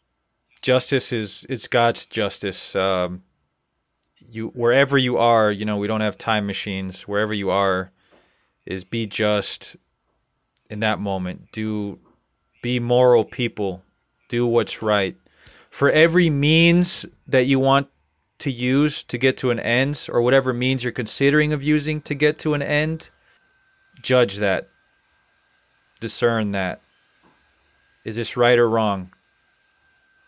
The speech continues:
And if you live by the code that the ends do not justify the means, and if you're discerning the means that you're considering, is it right, is it wrong? And if, of course, you look at the ends itself, is the ends right?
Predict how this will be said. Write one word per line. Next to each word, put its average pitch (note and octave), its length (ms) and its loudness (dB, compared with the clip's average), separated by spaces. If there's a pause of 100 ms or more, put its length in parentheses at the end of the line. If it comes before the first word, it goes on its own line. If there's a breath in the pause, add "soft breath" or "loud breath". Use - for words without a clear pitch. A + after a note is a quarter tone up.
(100)
And A2+ 140 -4
if G#2+ 200 -4
you A2 380 -6
live C3+ 380 2
by A#2+ 460 4
the A#2 140 -4
code A#2+ 460 2
that A2 160 -2
the G2+ 140 -2
ends C3+ 380 -2
do A#2+ 100 -8
not A#2 240 -2
justify A#2 460 -2
the G#2 100 -6
means, A2 560 -6 (460 soft breath)
and A2+ 120 -8
if G#2+ 120 -8
you're C3 140 4
discerning B2+ 800 0 (640)
the A#2+ 80 -2
means B2+ 340 2
that A#2+ 80 0
you're A#2 140 2
considering, A2+ 760 0
is G2 160 -8
it A2 140 -8
right, G2+ 340 -4
is F#2+ 200 -10
it - 100 -12
wrong? F#2 380 -8 (1040)
And G#2 180 -4
if, - 440 -6 (160)
of - 140 -10
course, C#3 400 0
you A2+ 80 -8
look A2+ 160 -4
at A2+ 100 -4
the F2+ 120 0
ends A#2 260 -4
itself, C3 540 0
is G#2 200 -8
the G#2 160 -4
ends B2 400 -4
right? G2 380 -4